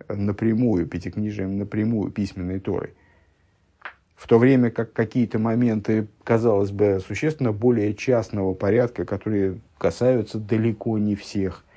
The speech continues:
и менее ответственны, в общем-то, ну, что с этим, с этой болезнью царас, да, это, э, важно знать о том, как с этой болезнью обращаться, но в конечном итоге,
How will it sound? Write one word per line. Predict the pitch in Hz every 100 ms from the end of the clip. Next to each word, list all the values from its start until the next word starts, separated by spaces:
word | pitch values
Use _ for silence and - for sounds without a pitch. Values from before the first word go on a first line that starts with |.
| - _
и | - 90 87 87 85
менее | 95 131 131 127 120 113
ответственны, | 107 101 110 107 - 110 101 92
в | 98
общем-то, | 92 - 90 87 87 87
ну, | 101 123 - _
что | - 87 85 85 85 -
с | -
этим, | 87 85 87
с | 87
этой | 87
болезнью | 85 92 92 90
царас, | 80 95 90 85 - -
да, | 90 104 127
это, | 110 95 87 - _ - - - _
э, | - 92 80 85
важно | 92 110 117 95 87
знать | 95 98 98
о | 90
том, | - 104 92
как | 98 -
с |
этой | 92 82 87
болезнью | 90 92 87 90
обращаться, | 92 107 104 - 175 165 101
но | 107
в | -
конечном | 104 113 104 101 95
итоге, | 92 107 101 98